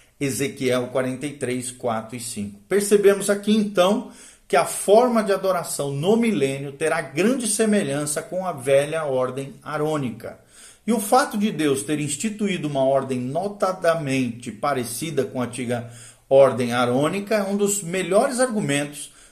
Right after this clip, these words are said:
de que o milênio não está sendo cumprido na igreja, composta por gentios e judeus hoje, na presente era, na era da igreja.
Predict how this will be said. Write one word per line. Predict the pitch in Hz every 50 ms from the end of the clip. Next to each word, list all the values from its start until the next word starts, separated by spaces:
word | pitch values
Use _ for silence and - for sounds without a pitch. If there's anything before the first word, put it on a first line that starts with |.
| _ _
de | - 147
que | 147 - 220
o | 254
milênio | 262 247 220 202 208 233 240 233
não | 220 240 269 311
está | - - 269 240
sendo | - - 226 208 202 202
cumprido | 208 226 214 202 - 202 226 262 254 208 208
na | 160 147 135
igreja, | 113 110 117 117 110 104 95 - - - - - _ _
composta | - 143 143 117 110 - 135 143 143 139 - 143
por | 139 - 135 117
gentios | 104 120 110 113 113 - 214 254 269 262 - - - - _ -
e | 147 151 165 185 - - -
judeus | 123 156 190 156 131 131 135 135 143 147 - - - - -
hoje, | 160 151 147 120 101 - - - - - _ _ _ - - - _ _ -
na | 107 104
presente | 104 131 123 120 113 120 156 180 196 202 196 - 131
era, | 117 110 98 90 87 87
na | 92 101 104 117
era | 135 151 160 170
da | 170 185 190
igreja. | 185 165 147 135 123 107 104 - -